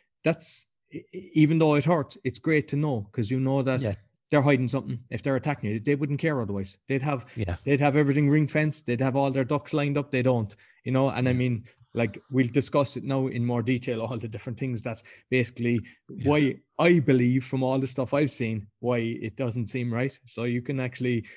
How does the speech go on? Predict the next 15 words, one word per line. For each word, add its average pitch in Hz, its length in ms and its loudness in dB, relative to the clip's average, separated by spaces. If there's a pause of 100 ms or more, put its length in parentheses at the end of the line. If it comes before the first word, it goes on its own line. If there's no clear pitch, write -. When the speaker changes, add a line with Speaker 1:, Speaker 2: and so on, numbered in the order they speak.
(140)
Speaker 1:
you 120 100 -8
know, 110 140 -4
tell 143 280 2
the 131 80 2
Speaker 2:
Yes. 127 40 0
Speaker 1:
different 139 380 -2
things 139 400 -2
that 131 140 -4
have 131 320 -4
come 135 160 -6
up - 240 -10 (260)
during 135 280 -2
the 104 100 -2
case. 104 260 -6
Speaker 2:
Yeah, 107 300 0